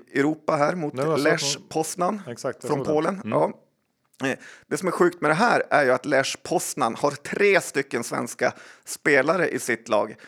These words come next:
Speaker 1: Bland annat den som tidigare var lagkapten i Djurgården. Och jag tänker så här, hur långt har vi fallit i konkurrenskraft när Sverige har blivit en farmarliga åt Polen?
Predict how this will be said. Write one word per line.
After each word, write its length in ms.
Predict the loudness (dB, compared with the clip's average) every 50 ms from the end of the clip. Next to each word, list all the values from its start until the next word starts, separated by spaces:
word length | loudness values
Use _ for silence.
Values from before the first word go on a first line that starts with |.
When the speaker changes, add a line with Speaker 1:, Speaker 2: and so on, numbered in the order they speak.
| -20 -20 _ _ 0
Speaker 1:
Bland 180 | 0 0 2
annat 260 | 0 -2 -2 -4 -2
den 120 | -4 -4 -4
som 140 | -4 -8 -10
tidigare 460 | -8 -6 -6 -4 -4 -4 -6 -4 -4
var 100 | -4 -4
lagkapten 600 | -4 -4 -6 -6 -8 -10 -8 -4 -4 -4 -4 -4 -6
i 120 | -8 -8 -6
Djurgården. 920 | -6 -4 -4 -4 -4 -4 -6 -6 -4 -2 -2 -2 0 2 0 0 0 -4 -10 -6
Och 180 | -4 -4 -4 -4
jag 140 | -6 -6 -4
tänker 420 | -4 -6 -6 -6 -8 -6 -6 -6
så 120 | -2 -2 -2
här, 80 | -2 -2
hur 140 | -2 -2 -2
långt 420 | 2 4 4 4 4 2 0 -2
har 80 | -2 -2
vi 100 | -2 -2
fallit 540 | -2 0 2 2 2 2 0 -2 -2 -2 -4
i 40 | -4
konkurrenskraft 920 | -4 -6 -4 -2 -2 -2 -2 -2 -4 -6 -4 -2 -2 -2 -2 -6 -14 -20 -20 -20 -20 -20 -20 _
när 120 | -6 -4
Sverige 600 | -4 -4 -4 2 6 6 6 6 6 4 2 2 0 -2
har 120 | -4 -4
blivit 300 | -2 -2 -4 -4 -2 -2
en 80 | -4 -4
farmarliga 880 | -4 -2 2 2 2 2 2 0 -2 -2 -2 -2 -4 -4 -2 -2 -2 -2
åt 260 | -2 -6 -8 -8 -12
Polen? 560 | -4 -2 0 0 0 -2 -2 -4 -4 -4 -10